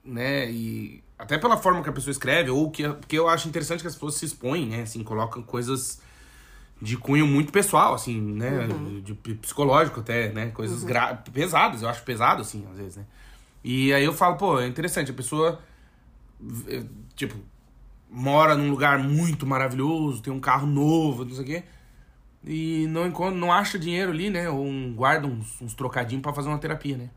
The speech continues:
Speaker 2: Uhum.
Speaker 1: Porque é importante a gente se curar, sabe? Porque eu tava falando pra, pra Mandinha sobre isso, que a gente vai ficando velho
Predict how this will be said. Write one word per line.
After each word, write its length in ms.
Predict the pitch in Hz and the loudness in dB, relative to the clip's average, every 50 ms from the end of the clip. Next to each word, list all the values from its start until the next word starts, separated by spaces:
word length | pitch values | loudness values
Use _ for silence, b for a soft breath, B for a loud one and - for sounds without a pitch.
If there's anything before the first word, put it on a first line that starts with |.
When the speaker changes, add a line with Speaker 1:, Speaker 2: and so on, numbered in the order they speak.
| - | -16
Speaker 2:
Uhum. 380 | - 175 180 165 147 151 135 131 139 156 B B B B B _ | -12 -12 -12 -12 -14 -16 -16 -16 -18 -20 B B B B B _
Speaker 1:
Porque 720 | - 127 113 - 143 143 143 143 143 147 147 143 143 143 - | -6 -6 -4 0 2 4 6 6 6 6 4 4 2 0 -2
é 80 | 123 | -4
importante 400 | 147 143 156 156 - 175 202 202 | -4 -2 -2 -2 -2 -2 -2 -2
a 20 | 190 | -2
gente 180 | 165 156 147 | -2 -2 -4
se 100 | - - | -4 -8
curar, 300 | 117 - 139 127 117 113 | -4 -2 -2 0 0 -2
sabe? 160 | 110 123 123 120 | -4 -6 -8 -8
Porque 100 | - - | -6 -6
eu 60 | 160 - | -2 0
tava 160 | 175 175 151 | 0 0 0
falando 140 | 175 175 151 | -2 -4 -2
pra, 160 | 165 160 147 | -2 -2 -2
pra 160 | 135 139 143 | -2 -2 -2
Mandinha 240 | 139 139 131 131 151 | 0 0 -2 -2 -4
sobre 240 | 143 - 143 127 120 | -4 -4 -6 -6 -6
isso, 120 | 110 - | -8 -6
que 220 | - 117 107 107 B B B B B B B B B B | -4 -4 -4 -4 B B B B B B B B B B
a 60 | - 131 | -10 -4
gente 80 | 131 | 0
vai 100 | 185 202 | 0 0
ficando 220 | 196 - 170 143 123 | 0 0 -2 -2 0
velho 340 | 117 139 151 143 120 104 | 2 2 2 2 0 -2